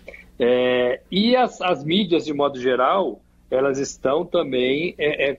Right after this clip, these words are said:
com parceiros nessa, nessa, nesse segmento das bets. Então, é, é uma fatia muito grande, é uma fatia muito grande do futebol, é, patrocinada por essas bets. Isso é uma coisa.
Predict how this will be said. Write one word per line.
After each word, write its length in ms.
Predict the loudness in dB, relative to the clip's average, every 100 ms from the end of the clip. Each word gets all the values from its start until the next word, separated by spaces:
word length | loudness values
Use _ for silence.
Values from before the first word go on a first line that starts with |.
| _
com 200 | -6 -4
parceiros 840 | -2 -2 -2 0 0 0 -2 -6 -2
nessa, 480 | -4 -2 -2 -2
nessa, 280 | -2 -6 -6 -4
nesse 180 | -2
segmento 540 | 0 2 2 0 -8 _ _ _
das 240 | 0 0 2
bets. 400 | -2 -2 -8 -14
Então, 380 | -2 0 0 -4 _ _
é, 280 | -2 0 0
é 40 | 0
uma 140 | -2
fatia 420 | -2 -2 0 0
muito 280 | 0 -4 -4
grande, 800 | -2 2 2 2 0 -2 -2 0
é 40 |
uma 140 | 0 -2
fatia 260 | -2 -2
muito 280 | -4 -4 -4
grande 420 | 0 0 0 -2
do 140 | -4 -4
futebol, 720 | -4 -6 -2 0 2 0 -4 -14 _ -4
é, 140 | -2 0
patrocinada 1080 | 0 -2 -2 -4 -2 0 2 2 0 -2 -4
por 240 | -2 0
essas 360 | 0 0 -2 0
bets. 580 | -2 -4 -10 -18 -12 -8
Isso 180 | -2 -2
é 40 |
uma 140 | -2
coisa. 480 | 0 2 2 -2 -16